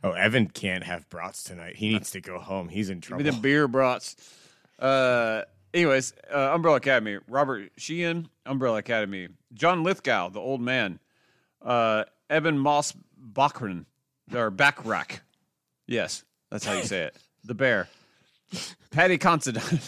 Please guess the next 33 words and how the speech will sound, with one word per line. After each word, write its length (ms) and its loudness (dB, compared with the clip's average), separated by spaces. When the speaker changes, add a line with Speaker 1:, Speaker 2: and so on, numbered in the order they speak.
Speaker 2:
<laughs> 300 -20
House 240 4
of 100 -6
the 60 -4
Dragon. 460 0
Matt 180 0
Smith, 280 -2
House 220 -2
of 80 -12
the 60 -10
Dragon. 400 -4
D 160 -4
B 80 0
Woodside, 480 -4
The 80 -10
Night 220 2
Agent. 340 -6
Elijah 300 2
Wood, 280 -2
Yellow 220 2
Jackets. 540 -12
Warren 340 -4
Cole, 460 -4
Yellow 240 -2
Jackets. 560 -6
Rufus 340 -12
Sewell, 460 -4
The 80 -20
Diplomat. 560 -10
Matthew 300 2
McFadden, 580 2
Succession. 680 0
Andrew, 240 -2